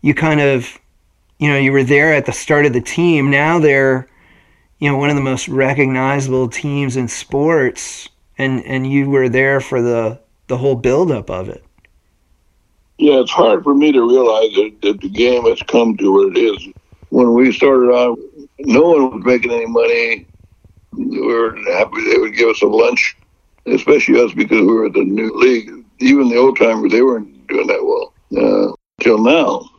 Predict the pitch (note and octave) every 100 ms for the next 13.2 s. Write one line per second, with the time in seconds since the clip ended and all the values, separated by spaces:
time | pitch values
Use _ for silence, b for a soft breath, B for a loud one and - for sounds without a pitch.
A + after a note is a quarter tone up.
0 | _ _ _ _ _ - - - - -
1 | - D3 C#3 A2+ G#2+ A#2 B2+ A2 - _
2 | A2+ - - - - A#2+ A2+ G#2+ G#2+ -
3 | G#2+ A2 G2+ A2+ A2+ A2 E2+ _ - G#2+
4 | A2 G2+ F2 G2+ - - - - _ _
5 | _ _ _ - - - - - _ _
6 | _ _ - C4 A#3+ - - A2 - _
7 | _ _ _ - C3+ B2 G#2+ G#2+ G#2+ F#2+
8 | G2 G#2+ - - _ _ _ _ _ _
9 | _ C3+ D3+ - E3 D3 C3+ D#3 D3 C3
10 | B2+ C3+ D3 D3+ C#3 B2 C3 _ _ B2+
11 | B2 A#2+ - D3+ C#3+ C3+ A#2+ A#2 - A2+
12 | C3+ C3 B2+ A#2+ - B2+ A#2+ A#2 C3+ C#3
13 | A#2+ -